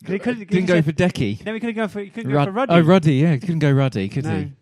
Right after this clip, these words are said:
Speaker 2: Ruddy. What did he call himself?
Speaker 1: Ruddy.
Speaker 2: Rudders.
Speaker 1: He called the Rudster. Big Rudd.
Speaker 2: Did, uh,
Speaker 1: So
Speaker 2: when, when do you
Speaker 1: another
Speaker 2: think,
Speaker 1: one.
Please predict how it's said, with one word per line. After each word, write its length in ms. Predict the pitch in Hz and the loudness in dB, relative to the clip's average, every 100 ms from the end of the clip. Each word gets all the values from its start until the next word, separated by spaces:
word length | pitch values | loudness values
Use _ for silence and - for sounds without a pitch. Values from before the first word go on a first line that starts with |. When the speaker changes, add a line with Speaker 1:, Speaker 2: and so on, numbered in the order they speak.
| - | -16
Speaker 2:
Ruddy. 920 | 117 143 127 123 117 107 110 101 101 _ _ _ | -4 -2 0 0 -2 -2 -4 -6 -10 _ _ _
What 80 | - | -2
did 60 | 165 | -2
he 60 | 151 | 0
call 180 | 165 | 0
himself? 480 | 147 127 170 131 120 | -2 -2 -2 -2 -2
Speaker 1:
Ruddy. 500 | 127 123 147 139 110 | -6 -6 -8 -8 -6
Speaker 2:
Rudders. 460 | 120 117 117 135 - | -4 -2 -2 -2 -4
Speaker 1:
He 80 | 123 | -12
called 200 | - 123 | -12 -10
the 60 | |
Rudster. 460 | 120 123 - - 107 _ _ _ _ _ _ _ _ | -10 -12 -14 -18 -18 _ _ _ _ _ _ _ _
Big 120 | 135 113 | -20 -18
Rudd. 260 | 110 107 _ _ _ _ - | -18 -18 _ _ _ _ -2
Speaker 2:
Did, 220 | 196 202 | -2 2
uh, 360 | 208 196 185 - - _ _ _ _ _ _ _ _ - | 2 4 2 -2 -10 _ _ _ _ _ _ _ _ 2
Speaker 1:
So 120 | 160 | 4
Speaker 2:
when, 120 | 214 | 6
when 200 | 202 233 | 2 2
do 80 | 226 | -2
you 80 | 226 | 0
Speaker 1:
another 120 | 226 175 | 0 2
Speaker 2:
think, 60 | 147 | 0
Speaker 1:
one. 200 | 151 | -2